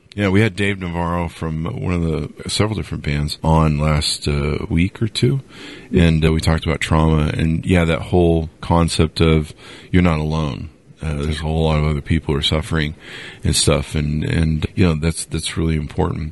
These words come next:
Let's talk about, as the Academy grew, what other things did you do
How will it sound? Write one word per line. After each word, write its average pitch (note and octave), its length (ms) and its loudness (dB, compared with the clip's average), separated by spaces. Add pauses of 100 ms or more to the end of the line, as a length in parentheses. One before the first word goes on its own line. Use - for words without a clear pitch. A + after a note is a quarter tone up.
Let's - 180 2
talk E3 220 0
about, C3+ 460 0
as A#2 160 0
the A#2+ 60 0
Academy D3+ 380 -2
grew, G2+ 680 0
what A2 160 2
other A#2+ 100 2
things A#2 320 -2
did G2 80 -6 (100)
you F2+ 120 -6
do F2+ 480 4